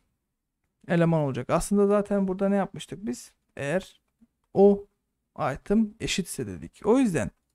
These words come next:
edit users'ın içerisinde değil, gelip biz burada get user list'i şurada read'de döndürmüştük ya. Bu artık ne oldu? Okunduğu için get user list'in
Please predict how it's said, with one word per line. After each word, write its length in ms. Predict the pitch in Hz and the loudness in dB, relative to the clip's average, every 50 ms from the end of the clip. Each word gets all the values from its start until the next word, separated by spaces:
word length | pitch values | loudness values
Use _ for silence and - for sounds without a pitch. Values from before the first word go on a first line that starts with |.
| _ _ _ _ _ _ _ _ _ _ _ _ _ _ _ _ - - - - - - - - - - - _ _ _ - | _ _ _ _ _ _ _ _ _ _ _ _ _ _ _ _ -20 -20 -20 -20 -20 -20 -20 -20 -20 -20 -20 _ _ _ 6
edit 320 | 196 233 254 254 - - | 8 8 8 6 6 6
users'ın 460 | 240 233 220 220 226 208 - - 180 | 6 6 6 6 4 2 2 0 0
içerisinde 600 | 165 170 - - 160 151 - - 131 107 95 160 170 | 0 0 0 0 0 0 -2 -4 -4 -4 -4 0 2
değil, 320 | 214 220 196 185 208 - - _ _ _ _ _ _ _ _ _ | 4 4 4 2 0 -4 -10 _ _ _ _ _ _ _ _ _
gelip 300 | - 214 214 185 175 - _ _ - _ _ _ _ _ _ _ _ _ _ _ _ _ _ _ _ _ _ _ | 2 4 4 4 2 0 _ _ -20 _ _ _ _ _ _ _ _ _ _ _ _ _ _ _ _ _ _ _
biz 180 | - 190 185 180 | -2 -2 0 2
burada 280 | 185 185 170 165 151 147 | 2 2 2 2 0 -2
get 360 | 147 165 170 175 175 - - | 0 0 0 0 0 0 0
user 360 | 175 175 165 165 160 147 147 | 0 2 2 0 -2 -2 -2
list'i 460 | 160 165 - - - 127 120 147 170 - _ _ _ _ _ _ _ _ | -4 -4 -6 -6 -6 -6 -6 -6 -6 -10 _ _ _ _ _ _ _ _
şurada 480 | - - - - - 175 185 160 156 156 | -16 -14 -10 -8 -6 -2 0 0 0 0
read'de 500 | 151 156 175 180 175 - - 139 139 - | 0 0 0 0 0 0 -2 -4 -2 0
döndürmüştük 720 | 131 135 143 143 151 151 151 156 - - - 214 - - - | -2 0 0 2 2 0 0 -2 -4 -6 -6 -8 -8 -6 -6
ya. 180 | 117 110 147 - - _ _ - | -6 -6 -6 -10 -16 _ _ -16
Bu 260 | - 180 160 151 147 | -6 0 2 4 4
artık 380 | 139 139 - - - - _ - | 4 2 -2 -6 -10 -6 _ 2
ne 100 | 185 208 | 4 6
oldu? 500 | 208 185 165 156 156 190 240 233 - - | 6 6 4 2 2 0 0 0 -2 -4
Okunduğu 560 | - 160 - - - 170 165 165 160 180 185 175 | -6 -6 -4 -2 0 0 2 2 4 4 4 2
için 380 | 151 - - - 285 269 233 - _ _ _ _ _ | 2 -2 -4 -4 -4 -4 -4 -6 _ _ _ _ _
get 240 | 160 156 156 - 170 | -4 -4 -2 0 0
user 340 | 165 160 156 160 160 160 | 0 0 0 -2 -4 -4
list'in 480 | 160 170 180 175 - - - 185 233 - | -2 0 0 0 -2 -2 -2 0 0 0